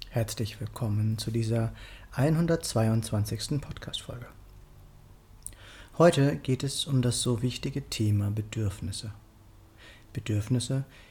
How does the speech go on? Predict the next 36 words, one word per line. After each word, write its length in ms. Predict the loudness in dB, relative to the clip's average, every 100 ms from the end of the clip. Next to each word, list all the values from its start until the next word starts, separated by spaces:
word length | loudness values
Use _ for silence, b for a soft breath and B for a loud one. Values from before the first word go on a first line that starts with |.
| B
gibt 180 | -2 2
es 140 | 4 4
natürlich 460 | 4 4 2 2
nicht 260 | 2 0 0
nur 140 | 0
in 80 | 2
der 100 | 0
Sexualität, 800 | -4 -6 -4 -2 -2 0 -2 -2
sondern 320 | -4 -2 -2
auch 160 | -2 -2
in 220 | -2 -2
allen 520 | 0 2 4 2 0 -4 B B B -2
anderen 400 | 0 2 0 0
Bereichen 480 | 0 0 -4 -4
unseres 400 | -4 -4 -4 -4
Lebens. 400 | -4 -2 -4 -8 -16 -20 -20 -20 -20 -20 -20 -20 -20 -20 -20 -12 -2
Wir 100 | -2
fragen 380 | 4 4 4
uns 300 | 2 0 -2
täglich, 500 | 0 0 4 4 2
was 220 | -2 -2 0
wohl 160 | 0
die 80 | 0
Bedürfnisse 680 | -4 -4 -2 -2 -2 -2 -2
unserer 400 | -4 -4 -4 -4
Eltern, 680 | 0 0 0 0 2 2 0
unserer 320 | -4 -6 -10
Kinder, 600 | -2 2 4 4 2 0
unserer 320 | -2 -2 -2
Kollegen 520 | 0 0 2 0 0
oder 180 | -4 0
Mitarbeiter 600 | 0 0 -2 -2 0 0 B B B B B B -4
oder 200 | 0 4
unserer 300 | 2 2 -2
Kunden 360 | 0 0 2
sind. 260 | 0 -4